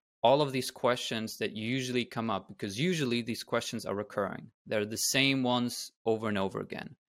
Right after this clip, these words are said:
And you can even break it down by persona and say, you know, "Here's the, the finance question, here's the technical question, here's the product questions," whatever they are, and just create this F A Q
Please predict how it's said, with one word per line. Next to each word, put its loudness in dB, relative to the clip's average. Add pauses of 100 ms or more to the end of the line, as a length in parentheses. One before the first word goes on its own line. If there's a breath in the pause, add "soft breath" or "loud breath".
(340)
And -2
you -2
can 0
even 0
break 2
it -6
down 2
by 4
persona 0
and -4
say, -8
you -12
know, -12
"Here's -4
the, -8 (540)
the -20
finance 4
question, 2
here's -2
the -16
technical -2
question, 0
here's -8
the -16
product 2
questions," -2
whatever -2
they -2
are, 0
and 6
just 0
create 0
this -2
F 0
A 2
Q -2